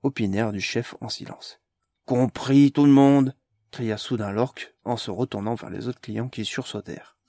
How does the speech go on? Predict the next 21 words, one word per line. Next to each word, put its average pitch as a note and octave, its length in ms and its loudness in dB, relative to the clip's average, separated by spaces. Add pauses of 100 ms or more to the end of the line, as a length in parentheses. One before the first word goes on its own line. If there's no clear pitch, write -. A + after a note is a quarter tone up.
(760)
Ils C3 220 0
acquiescèrent - 400 -4
également B2+ 380 -2
en D3 40 -2
se - 140 -6
demandant G#2 420 -4
s'ils A2 260 -8
avaient G#2+ 160 -8
vraiment A#2+ 380 -2
la A#2+ 100 -4
possibilité - 600 -8
de - 100 -4
répondre - 540 -10
non. « - 120 -20 (920)
Allez », B2+ 380 2 (180)
fit - 140 -12
le G2 80 -6
barman F#2+ 280 -6
à F#2 60 -6
Carmalière, « - 540 -14 (160)
dégagez ! » A#2+ 580 -2